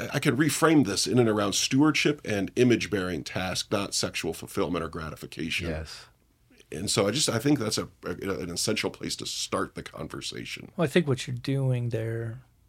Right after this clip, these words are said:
Speaker 3: and what Scripture's doing there and what you guys keep kind of hitting around is that w-, the world and how it has been shaped, right? That very much is about my autonomy, um, m-,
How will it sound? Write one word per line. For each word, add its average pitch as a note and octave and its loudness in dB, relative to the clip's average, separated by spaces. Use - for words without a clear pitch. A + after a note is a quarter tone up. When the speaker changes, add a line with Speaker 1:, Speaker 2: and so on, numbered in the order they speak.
Speaker 3:
and C3 0
what A#2 -2
Scripture's B2+ -2
doing A2+ -4
there A2 -4
and C3 2
what B2+ 2
you D3 0
guys B2+ 2
keep - -4
kind C3 -4
of A2+ -2
hitting C3+ 0
around A#2 0
is A#2+ -2
that A#2 -2
w-, C3 -8
the C#3 2
world C3+ 4
and C#3 0
how C#3+ 4
it B2+ 6
has B2 -2
been - -8
shaped, - 0
right? B2 0
That A#2+ 0
very D3+ 6
much A#2 2
is B2 0
about A2+ 0
my A#2 2
autonomy, C#3 0
um, G#2+ -6
m-, B2 -4